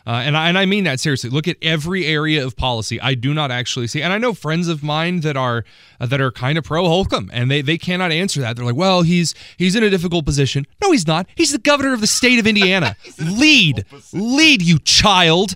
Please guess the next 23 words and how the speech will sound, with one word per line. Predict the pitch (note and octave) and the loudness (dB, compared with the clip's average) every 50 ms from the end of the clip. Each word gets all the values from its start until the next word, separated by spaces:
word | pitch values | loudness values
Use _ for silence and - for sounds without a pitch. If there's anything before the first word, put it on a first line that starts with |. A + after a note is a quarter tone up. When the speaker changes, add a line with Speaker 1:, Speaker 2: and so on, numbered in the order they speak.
| - - | -10 -8
Speaker 1:
<laughs> | - - - | -8 -8 -6
Lead | D3+ F#3+ A3+ B3 C4+ D4 D4+ D4+ C#4+ | -4 -4 0 2 4 6 6 6 6
our | C4 B3 A#3 A3 | 4 4 4 2
state, | G3 - - - - - - B3+ A#3+ G#3 E3+ B2 - - - - _ _ _ | 2 2 0 0 -2 2 2 2 4 4 2 0 -2 -6 -8 -8 _ _ _
which | - A3 G3 - | -4 -2 0 2
is | A3+ F#3 | 2 2
what | F#3+ A3 G3+ G#3 | 2 0 2 2
you | G#3+ A3+ | 2 2
were | A3 G#3+ G3+ | 4 2 2
elected | F#3+ F#3 G3 G#3 G#3 - - G3+ D#3 - | 4 4 2 2 0 0 -2 -2 0 0
to | - E3+ | 0 -2
do. | C#3 - F3+ G3 F3 C#3+ A2 F#2 F#2+ - - - - - _ | 0 2 2 4 4 2 2 0 -4 -8 -14 -20 -20 -14 _
You | F#3+ A3 | -4 -2
have | A3+ G#3+ | -2 0
a | G#3+ | 0
lot | A3 G#3+ G#3 | 0 0 0
of | F#3+ | -2
voters | E3+ D3+ F3+ G3 G3+ F#3+ F3+ D#3 C#3+ | -4 -2 0 2 2 2 2 0 -2
and | D#3 D#3 | -2 -2
a | D#3+ | -2
lot | E3 D#3+ | -2 -2
of | D#3 | -2
legislators | D#3 D#3 D#3+ D#3+ D#3+ D3 - C3+ A#2+ A2 G2 G#2 B2+ C#3+ - | 0 0 0 0 -2 -4 -2 -2 -4 -4 -4 -6 -8 -8 -10